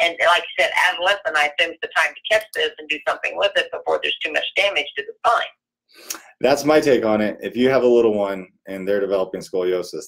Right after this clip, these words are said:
Speaker 2: that's the time to start addressing these factors for sure, before that spine, you know, matures. And then
Speaker 1: And
Speaker 2: it's
Speaker 1: then, like
Speaker 2: basically
Speaker 1: you
Speaker 2: set
Speaker 1: said,
Speaker 2: in
Speaker 1: make
Speaker 2: stone.
Speaker 1: sure that you get the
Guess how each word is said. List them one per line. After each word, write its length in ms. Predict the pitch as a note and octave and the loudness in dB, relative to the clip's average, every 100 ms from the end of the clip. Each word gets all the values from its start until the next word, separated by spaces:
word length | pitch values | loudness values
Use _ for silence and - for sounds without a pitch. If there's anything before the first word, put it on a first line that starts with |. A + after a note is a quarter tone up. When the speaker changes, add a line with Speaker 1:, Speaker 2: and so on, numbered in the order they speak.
| - | -4
Speaker 2:
that's 340 | F#2 F#2+ - | -4 -4 -8
the 100 | F2 | -16
time 360 | - F2+ F2+ E2+ | -12 -10 -10 -12
to 60 | |
start 220 | D#2+ F#2 | -4 -4
addressing 580 | F2 F2+ E2+ - E2+ E2 | -2 -2 -4 -4 -10 -10
these 300 | E2+ F2+ E2 - | -10 -10 -12 -10
factors 680 | D#2 E2 D#2+ C#2 - - _ _ _ _ | -8 -8 -10 -14 -14 -20 _ _ _ _
for 240 | G2+ F#2+ F#2 | 0 2 0
sure, 420 | F#2 D#2+ B1+ - _ _ _ _ - _ _ | -2 -4 -4 -10 _ _ _ _ -20 _ _
before 260 | G2 F#2+ A2 | -4 2 4
that 200 | G#2 G2+ | 4 2
spine, 580 | - G2 F#2 F2+ F2 E2+ _ _ _ _ - _ _ | -2 -4 -4 -6 -10 -14 _ _ _ _ -20 _ _
you 100 | B2+ | 2
know, 200 | A#2 G2+ G2+ _ | 2 2 -4 _
matures. 580 | G#2+ G#2+ C3 - - - - _ _ _ _ _ _ - | -6 2 4 4 0 -10 -18 _ _ _ _ _ _ -14
And 120 | F#2+ | -8
then 120 | G2+ | -4
Speaker 1:
And 80 | G2+ G2 | -4 -2
Speaker 2:
it's 80 | |
Speaker 1:
then, 120 | D#3+ G2+ | -2 0
like 160 | F#2+ | 0
Speaker 2:
basically 60 | G#2+ | 0
Speaker 1:
you 40 | F#2+ | 0
Speaker 2:
set 120 | G#2 | 2
Speaker 1:
said, 80 | F#2+ | 0
Speaker 2:
in 60 | - | 0
Speaker 1:
make 80 | |
Speaker 2:
stone. 180 | - G#2 | -2 0
Speaker 1:
sure 80 | F#3 | -2
that 60 | F3 | -4
you 100 | E3+ | -6
get 160 | F3+ | -6
the 80 | F3 | -6